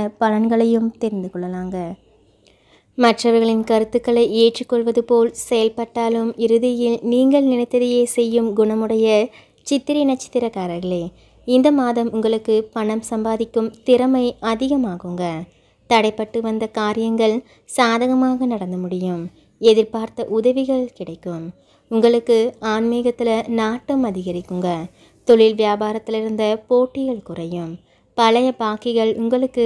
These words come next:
வசூலாகுங்க. நீங்கள் யாரிடமாவது பணத்தை கொடுத்து வைத்திருந்தால் அவை உங்களுக்கு திரும்ப கிடைக்கும். பணியாட்கள் மூலம் நன்மையே ஏற்படுங்க. சாமர்த்தியமான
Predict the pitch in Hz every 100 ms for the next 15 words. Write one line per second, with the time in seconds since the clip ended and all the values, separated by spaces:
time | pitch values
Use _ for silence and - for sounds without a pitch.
0 | 208 208 214 - 262 208 175 180 180 175
1 | 151 - _ _ 220 220 214 - 202 208
2 | 208 214 214 220 233 233 214 214 214 226
3 | 226 214 233 226 220 226 220 220 214 220
4 | - _ _ 220 214 220 220 226 226 220
5 | 226 - 262 285 262 180 180 - 185 170
6 | 180 _ _ _ 240 233 233 233 233 233
7 | 226 226 226 226 220 233 220 220 247 269
8 | 269 254 190 175 180 180 180 180 175 -
9 | _ _ _ - 233 220 220 214 226 220
10 | 226